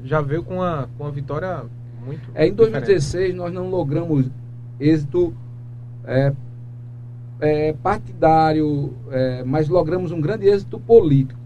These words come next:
Speaker 1: Político, entendo.
Speaker 2: É,
Speaker 1: Então,
Speaker 2: porque
Speaker 1: então tal que foi
Speaker 2: Exato.
Speaker 1: em dois mil e vinte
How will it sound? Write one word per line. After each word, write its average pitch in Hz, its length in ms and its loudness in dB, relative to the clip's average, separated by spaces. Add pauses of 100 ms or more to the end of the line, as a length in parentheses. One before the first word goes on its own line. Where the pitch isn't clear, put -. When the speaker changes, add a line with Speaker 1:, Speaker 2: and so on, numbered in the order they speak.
(160)
Speaker 1:
Político, 120 420 -10
entendo. 120 240 -12
Speaker 2:
É, 135 240 4
Speaker 1:
Então, 202 200 0
Speaker 2:
porque 180 120 2
Speaker 1:
então 214 180 -2
tal 214 180 2
que 135 100 -8
foi 180 140 8
Speaker 2:
Exato. 156 200 6
Speaker 1:
em 233 40 12
dois 233 100 10
mil 240 100 2
e 226 40 -2
vinte 208 220 -2